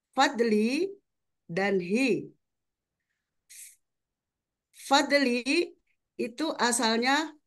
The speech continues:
fadlin, tapi karena dipengaruhi huruf jar sebelumnya, maka berubah menjadi fadli. Bentuknya K B K K tunggal. Dengan ciri diawali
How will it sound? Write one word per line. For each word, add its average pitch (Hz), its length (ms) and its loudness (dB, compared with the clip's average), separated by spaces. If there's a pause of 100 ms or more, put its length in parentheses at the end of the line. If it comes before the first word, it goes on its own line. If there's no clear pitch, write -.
fadlin, 220 720 0
tapi 233 320 -2
karena 240 320 0
dipengaruhi 226 880 -2
huruf 214 400 -4
jar 240 160 4
sebelumnya, 208 560 2
maka 226 480 0
berubah 196 400 0
menjadi 208 320 0
fadli. 202 560 -2 (640)
Bentuknya 226 800 2 (640)
K - 40 -20 (120)
B 285 240 4
K 247 160 0
K 214 160 2
tunggal. 180 560 0 (800)
Dengan 214 320 4
ciri 226 480 2
diawali 202 400 0